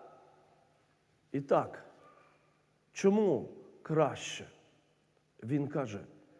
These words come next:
він прийде і вас навчить.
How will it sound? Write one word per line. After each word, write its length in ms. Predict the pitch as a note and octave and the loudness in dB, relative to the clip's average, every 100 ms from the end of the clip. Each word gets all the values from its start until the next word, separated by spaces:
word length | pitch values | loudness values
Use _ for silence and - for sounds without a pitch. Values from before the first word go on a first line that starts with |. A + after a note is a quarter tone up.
| _ _ _ _ | _ _ _ _
він 320 | - D3 F#3 | -2 2 2
прийде 720 | C3+ D3+ E3+ D3 F#3+ D#3+ A2+ - - - _ | 2 0 0 2 0 0 -6 -14 -20 -20 _
і 100 | C#3 | -8
вас 280 | B2 D#3+ - | -4 -6 -4
навчить. 840 | C#3+ C3+ - - F#3+ B2+ - - | -4 -6 -10 -8 -6 -8 -10 -18